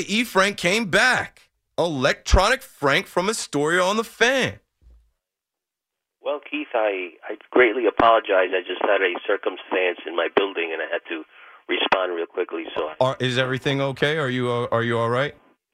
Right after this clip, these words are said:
Speaker 2: Yeah, I'm perfectly fine. Nothing's wrong. Everything's fine.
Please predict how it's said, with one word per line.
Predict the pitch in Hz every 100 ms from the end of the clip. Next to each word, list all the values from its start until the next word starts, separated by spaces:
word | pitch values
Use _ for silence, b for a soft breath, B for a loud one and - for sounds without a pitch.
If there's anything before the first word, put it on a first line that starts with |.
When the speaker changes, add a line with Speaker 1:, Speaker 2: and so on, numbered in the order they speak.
| _
Speaker 2:
Yeah, | 98 90 87 82 -
I'm | 92 -
perfectly | 95 - - 78 -
fine. | 82 82
Nothing's | 82 - 76 - -
wrong. | 147 - -
Everything's | - - 139 - -
fine. | -